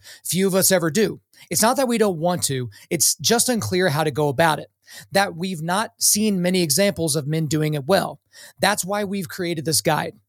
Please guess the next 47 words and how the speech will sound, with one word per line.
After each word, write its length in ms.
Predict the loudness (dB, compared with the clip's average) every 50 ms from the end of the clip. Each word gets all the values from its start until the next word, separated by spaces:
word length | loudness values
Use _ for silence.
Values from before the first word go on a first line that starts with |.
| _
A 40 | -4
Year 200 | 0 2 2 4
with 180 | 4 2 2 0
Men 220 | 0 0 0 0
provides 400 | -2 -2 0 2 2 2 0 -2
a 20 | -4
roadmap 560 | -2 0 0 0 0 -2 -2 -2 -2 -4 -4
for 100 | -6 -6
focused 440 | -2 -2 -2 0 2 0 0 0 2
time 260 | 0 0 0 0 -2
with 140 | -4 -4 -6
a 40 |
group 220 | -4 -2 -4 -2 -2
of 120 | -4 -4
men 280 | -4 -4 -4 -4 -6 -8 -10 -16 -14 -4 -4
over 160 | -2 0 0
the 80 | -2
course 300 | -2 0 0 0 0 0
of 80 | -2 -4
a 40 | -4
year. 300 | -2 0 -2 -2 -2 -8 -14 _ _ -20 -20 -6 0
While 120 | 0 2
there's 200 | 2 4 2 2
flexibility, 760 | 2 2 0 0 0 0 2 4 4 4 4 2 0 -2 -2
there's 220 | -2 -4 -2 -2 -2
also 380 | 0 2 2 4 4 2 2
a 120 | 0 0 -4
plan 420 | -6 -4 -2 0 2 2 2 0
that 160 | 0 -2 -2
lays 300 | 0 2 2 2 4 4
out 220 | 2 2 2 0 -2
what 180 | -4 -4 -2
to 100 | -4 -6
do, 320 | -2 0 2 2 2 0 -2 -6 -14 -20 -6
how 160 | 0 0 2 2
to 80 | 0
do 220 | 0 -2 0 0 0
it, 140 | 0 -2 -4
when 160 | -6 -6 -2
to 80 | 0 0
schedule 420 | 2 2 2 0 0 0 0 0
it, 160 | -2 -2 -4 -12 -20 -20 -10 -6
and 160 | -6 -2 0
why 160 | 2 2 2
it 120 | 0 -2
matters." 420 | -4 -4 -4 -4 -4 -4 -6 -6 -8 _ _ _
So 340 | -2 2 2 2 2 0 -4